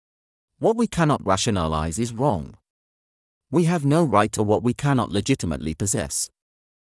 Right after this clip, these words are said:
The ownership of commercial property is based on a lie. The state cannot license property to you, and you cannot unilaterally claim you own something you did not create. Property ownership is a prize,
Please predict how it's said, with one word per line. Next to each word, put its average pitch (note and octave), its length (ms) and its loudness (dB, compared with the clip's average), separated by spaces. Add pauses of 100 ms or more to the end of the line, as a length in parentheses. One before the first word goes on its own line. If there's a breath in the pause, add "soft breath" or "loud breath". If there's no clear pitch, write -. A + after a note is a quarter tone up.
(260)
The G#2+ 120 0
ownership D#3+ 400 2
of C#3 120 0
commercial B2+ 440 2
property A#2+ 520 0
is A#2+ 120 0
based G2 320 -2
on G#2+ 120 0
a A2+ 60 2
lie. F#2 480 0 (920)
The A2 100 0
state - 360 2
cannot D3+ 340 2
license A2+ 420 4
property - 440 -2
to G2 120 -6
you, D2 200 -6 (260)
and A#2 100 2
you A#2 80 2
cannot D3 340 0
unilaterally G2 720 -2
claim F2+ 280 -2
you A#2+ 100 -2
own A#2+ 240 0
something A2+ 400 -2
you A#2 120 -2
did A#2+ 180 -2
not B2 240 -4
create. A2 480 -8 (920)
Property F3 400 2
ownership G2+ 460 0
is G#2+ 120 -2
a G#2 60 2
prize, G#2+ 520 -2